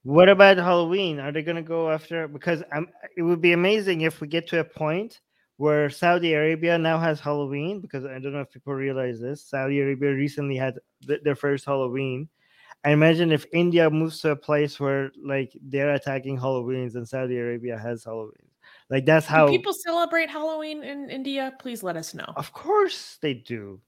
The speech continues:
Speaker 1: It's a
Speaker 2: I don't
Speaker 1: billion
Speaker 2: know.
Speaker 1: pe-, there's a billion people there. How could they not be, like, a lot of them?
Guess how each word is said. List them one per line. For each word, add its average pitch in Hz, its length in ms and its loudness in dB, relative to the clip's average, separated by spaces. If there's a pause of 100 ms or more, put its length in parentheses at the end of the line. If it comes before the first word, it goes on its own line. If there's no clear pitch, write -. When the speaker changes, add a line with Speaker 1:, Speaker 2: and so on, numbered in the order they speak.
(120)
Speaker 1:
It's - 160 -16
a 185 180 -10
Speaker 2:
I 226 80 -18
don't 554 200 2
Speaker 1:
billion 214 320 4
Speaker 2:
know. 190 160 -4 (160)
Speaker 1:
pe-, 226 160 -14 (480)
there's 403 180 -4
a 415 60 0 (100)
billion 440 360 4
people 403 340 2
there. 170 160 4
How 160 80 4
could 185 160 -6
they 196 120 0
not 185 240 -2
be, 185 100 -2
like, 165 220 -2 (360)
a 156 60 -10
lot 170 200 2
of 156 160 0
them? 139 340 -2